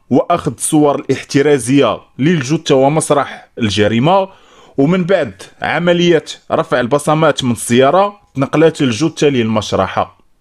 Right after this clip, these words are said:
السيارة ديال الضحية تم الحجز ديالها من أجل المعاينة.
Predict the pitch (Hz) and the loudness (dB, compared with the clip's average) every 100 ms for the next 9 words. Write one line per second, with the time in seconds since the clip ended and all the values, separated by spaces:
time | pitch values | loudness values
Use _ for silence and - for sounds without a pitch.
0 | _ _ _ _ _ _ _ _ - - | _ _ _ _ _ _ _ _ -14 -4
1 | - 151 127 120 92 110 107 90 82 - | 2 2 4 0 -2 0 0 0 -2 -4
2 | - - - - - - 98 90 127 156 | -10 -20 -20 -20 -20 -6 -4 -2 -2 2
3 | 185 180 135 113 - 156 127 95 98 123 | 2 0 -2 0 -2 -2 -4 -6 0 0
4 | 117 170 185 - 139 147 143 131 135 165 | 2 -2 -2 -4 -2 0 -2 -2 0 0
5 | 147 120 143 147 107 | 0 0 0 -2 -4